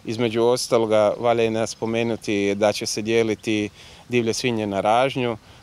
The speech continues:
Za sve naše posjetitelje, što zapravo je nešto malo drugačije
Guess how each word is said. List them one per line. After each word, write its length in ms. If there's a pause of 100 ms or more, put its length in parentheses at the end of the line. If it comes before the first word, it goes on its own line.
Za 160
sve 160
naše 280
posjetitelje, 680
što 260
zapravo 480
je 400
nešto 560
malo 240
drugačije 680